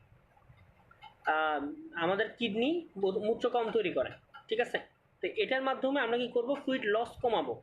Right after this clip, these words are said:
বা ফ্লুইড লস আটকায় দিব। তো যদি আমরা ফ্লুইড লস আটকায় দিতে পারি তাহলে কিন্তু বডিতে ফ্লুইড থাকবে, আর থাকলে এই প্রবলেমগুলো দেখা দিবে না।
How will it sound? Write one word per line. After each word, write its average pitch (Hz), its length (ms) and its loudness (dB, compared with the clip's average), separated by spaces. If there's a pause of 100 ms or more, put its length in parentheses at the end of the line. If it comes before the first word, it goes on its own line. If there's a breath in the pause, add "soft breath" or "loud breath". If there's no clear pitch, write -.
(120)
বা 208 80 2
ফ্লুইড 220 260 0
লস 226 220 2 (160)
আটকায় 190 280 -2
দিব। 139 180 -6 (440)
তো 156 60 -4
যদি 208 260 0
আমরা 220 220 0
ফ্লুইড 240 280 -2
লস 247 180 0
আটকায় 240 280 -2
দিতে 196 180 -2
পারি 202 200 0
তাহলে 196 220 0
কিন্তু 208 260 0
বডিতে 196 260 0
ফ্লুইড 220 280 -4
থাকবে, 165 340 -4 (140)
আর 151 80 -6 (100)
থাকলে 254 320 -6
এই 247 80 -2
প্রবলেমগুলো 190 460 -2
দেখা 170 200 0
দিবে 147 200 -2
না। 113 60 -8